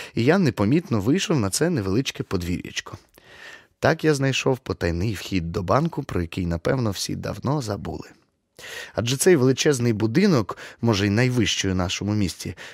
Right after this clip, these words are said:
перебудовували разів з десять. Хто знав, що тепер я пробиратимусь до банку саме крізь ці потайні замасковані дверцята?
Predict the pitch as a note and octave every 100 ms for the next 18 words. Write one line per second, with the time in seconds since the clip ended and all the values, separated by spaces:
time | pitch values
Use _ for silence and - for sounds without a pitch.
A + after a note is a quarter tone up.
0 | - A2 A#2 A#2 C3 G3 F3 C#3 A#2+ G#2
1 | G#2+ B2 E3+ G#2 F#2+ G#2 G#2 - - -
2 | - _ _ - - - - A#3 G3 G3+
3 | A#2+ - G#2+ - D#3 B2+ G#2 A2+ G#2+ C3+
4 | A#2+ G#2 G2+ G2 G#2 A#2 D#3+ F3+ C3 -
5 | C#3 C3+ - G2+ - - - E3 G2+ -
6 | F2+ G#2+ C3 G#2+ F2+ - G#2+ F#2 F#2 G#2+
7 | G#2 - F#2 -